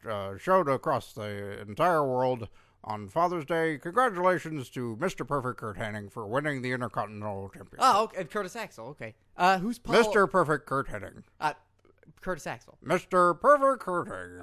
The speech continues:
Speaker 2: Uh, what's Paul Orndorff up to?
Speaker 1: Paul Orndorff is currently suspended for traveling into the future and trying to become a wrestler.
Speaker 2: Oh, okay. Thank you, Mister Tunney.
Speaker 1: You're
Speaker 2: Thank you,
Speaker 1: welcome.
Speaker 2: thank you for joining us.
Speaker 1: Well, that seemed to clear everything up.
Speaker 2: Yeah,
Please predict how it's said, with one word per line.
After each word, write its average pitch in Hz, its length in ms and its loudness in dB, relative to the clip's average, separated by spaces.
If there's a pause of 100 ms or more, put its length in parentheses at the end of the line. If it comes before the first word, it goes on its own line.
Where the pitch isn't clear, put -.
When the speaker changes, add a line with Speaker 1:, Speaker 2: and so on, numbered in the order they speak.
(120)
Speaker 2:
Uh, - 20 4
what's 240 240 0
Paul 240 320 -2
Orndorff 143 500 -6
up 120 200 -10
to? 110 180 -10 (1160)
Speaker 1:
Paul 202 240 4
Orndorff 170 640 2
is 104 140 -14
currently 226 400 6
suspended 135 640 -2
for 120 300 -6
traveling 165 440 0
into 147 260 -4
the 127 100 -6
future 120 440 -6
and 104 120 -12
trying 139 220 -2
to 120 60 -8
become 110 320 -8
a 110 80 -8
wrestler. - 380 -16 (180)
Speaker 2:
Oh, 202 320 12
okay. 135 320 -2
Thank 185 260 0
you, 170 80 -8
Mister 147 240 -10
Tunney. 123 320 -6
Speaker 1:
You're 123 100 -4
Speaker 2:
Thank 220 140 4
you, 226 140 2
Speaker 1:
welcome. 175 240 0
Speaker 2:
thank 170 200 4
you 196 120 0
for 185 100 0
joining 139 400 -2
us. - 240 -14 (1500)
Speaker 1:
Well, 202 100 -8
that 359 120 -6
seemed 160 180 -6
to 107 60 -10
clear 113 240 -6
everything 95 300 -10
up. 110 140 -10 (560)
Speaker 2:
Yeah, 180 320 -4